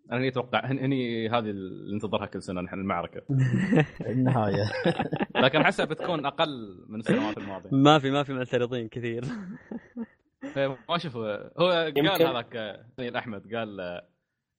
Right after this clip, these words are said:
Speaker 1: قال، آه، ريحوا عمارهم، اختار الخيار اللي بيزعل أق-، عدد أقل من الناس.
Speaker 2: أقل من الناس، إيه.
Speaker 1: شو تقول خالد؟
Speaker 4: أنا س-، أنا يمكن سعيد أكثر واحد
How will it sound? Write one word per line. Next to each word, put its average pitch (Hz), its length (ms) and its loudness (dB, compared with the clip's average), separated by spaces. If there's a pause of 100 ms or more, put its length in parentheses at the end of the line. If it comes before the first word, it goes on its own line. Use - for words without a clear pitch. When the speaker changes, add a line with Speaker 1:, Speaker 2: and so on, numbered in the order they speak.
(120)
Speaker 1:
قال، 113 200 0
آه، 98 440 -2
ريحوا 135 240 0
عمارهم، 123 340 2
اختار 135 260 0
الخيار 131 320 0
اللي 120 120 -4
بيزعل 107 480 -2
أق-، - 140 -10
عدد 120 360 -2
أقل 117 300 -2
من 104 120 -4
الناس. 98 280 0
Speaker 2:
أقل 117 180 0
من 113 80 0
الناس، 110 460 -6
إيه. 113 160 -10 (1120)
Speaker 1:
شو 135 60 0
تقول 123 180 -2
خالد؟ 139 260 0
Speaker 4:
أنا 143 320 2
س-، - 260 -10
أنا 156 220 6
يمكن 147 360 0 (100)
سعيد 147 280 -2
أكثر 143 280 2
واحد 139 360 0